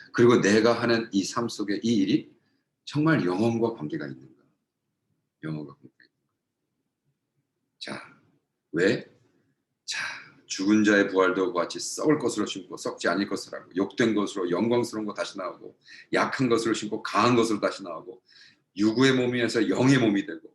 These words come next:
하, 우리가 그냥 딱 그 막 최선을 다해서 팔십 년, 백 년, 구십 년 동안, 팔십 년, 구십 년, 와, 이제 육십 년 갔으니까 제가 이제 팔십 대까지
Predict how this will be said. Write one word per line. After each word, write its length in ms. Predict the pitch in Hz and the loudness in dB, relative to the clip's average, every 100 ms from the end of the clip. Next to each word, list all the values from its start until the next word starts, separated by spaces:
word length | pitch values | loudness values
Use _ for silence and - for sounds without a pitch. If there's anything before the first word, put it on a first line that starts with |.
| _ _ _ | _ _ _
하, 160 | - - - - - - _ _ _ _ _ _ _ | -12 -10 -12 -16 -20 -20 _ _ _ _ _ _ _
우리가 200 | 82 92 | -20 -18
그냥 200 | 95 101 _ _ _ _ _ _ _ - | -18 -20 _ _ _ _ _ _ _ -12
딱 480 | - - - - _ | -10 -10 -14 -16 _
그 100 | - | -20
막 160 | - _ _ _ _ _ _ _ - _ | -20 _ _ _ _ _ _ _ -20 _
최선을 480 | - 131 127 113 110 | -14 -12 -10 -10 -10
다해서 380 | 104 - - _ _ _ _ _ _ _ _ | -14 -18 -20 _ _ _ _ _ _ _ _
팔십 360 | - 104 - 104 | -16 -14 -10 -10
년, 200 | 98 95 | -10 -12
백 180 | - 90 | -10 -10
년, 300 | 92 87 _ _ - | -10 -14 _ _ -14
구십 260 | - 92 | -12 -10
년 180 | 90 78 | -12 -12
동안, 260 | 85 85 - | -20 -20 -16
팔십 340 | 110 - 101 | -16 -14 -16
년, 160 | 87 90 | -18 -20
구십 260 | - - | -20 -20
년, 100 | 85 | -10
와, 440 | 90 98 98 90 85 | -4 -4 -4 -10 -20
이제 120 | 82 | -16
육십 240 | 87 - 95 | -14 -12 -12
년 120 | 87 | -10
갔으니까 540 | 80 - 85 80 - _ _ _ - _ _ | -10 -12 -16 -18 -20 _ _ _ -20 _ _
제가 280 | 82 85 82 | -12 -10 -10
이제 260 | 85 78 - _ | -10 -12 -14 _
팔십 360 | - 117 - - _ _ _ - | -12 -10 -10 -20 _ _ _ -12
대까지 420 | - 92 82 87 | -8 -6 -6 -8